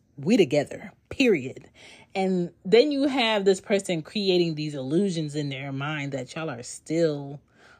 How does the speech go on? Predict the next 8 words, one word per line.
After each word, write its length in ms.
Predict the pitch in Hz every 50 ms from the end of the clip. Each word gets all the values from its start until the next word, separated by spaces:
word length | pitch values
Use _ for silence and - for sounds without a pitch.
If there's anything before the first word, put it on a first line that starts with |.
| _ _ _ _ _ _ -
on 200 | 170 165 147 135
the 100 | 139 131
same 460 | - - - 156 156 156 147 135 135
level 280 | 147 139 135 135 131 117
that 260 | 120 131 127 - -
y'all 180 | 147 135 131 127
once 320 | 127 123 117 107 - -
were. 400 | 139 135 135 123 - - - -